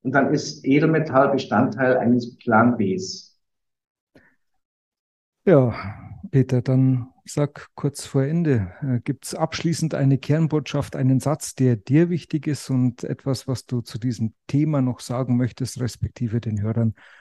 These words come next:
Speaker 2: noch mit auf den Weg geben möchtest?
Speaker 1: Ja, vielen Dank für diese Chance, dass ich das loswerden kann. Äh, für mich ist es so, es gibt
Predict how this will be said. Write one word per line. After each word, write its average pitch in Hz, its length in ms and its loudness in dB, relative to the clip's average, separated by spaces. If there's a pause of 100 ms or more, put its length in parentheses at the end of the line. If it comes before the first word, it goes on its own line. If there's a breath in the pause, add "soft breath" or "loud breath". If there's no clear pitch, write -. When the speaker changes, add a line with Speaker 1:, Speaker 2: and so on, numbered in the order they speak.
(220 soft breath)
Speaker 2:
noch 117 200 -2
mit 113 180 -4
auf 120 180 -6
den 113 260 0
Weg 113 200 2
geben 107 260 -2
möchtest? - 680 -8 (760)
Speaker 1:
Ja, 117 260 0
vielen 160 180 -2
Dank - 500 2
für 151 100 2
diese 196 280 2
Chance, 185 800 2 (420)
dass - 180 -2
ich 127 120 -6
das - 440 -2
loswerden 135 500 4
kann. 113 380 -4 (220)
Äh, - 220 -6
für 143 120 -2
mich 180 160 4
ist 170 140 4
es - 100 -2
so, 135 100 0
es - 160 -2
gibt 185 240 2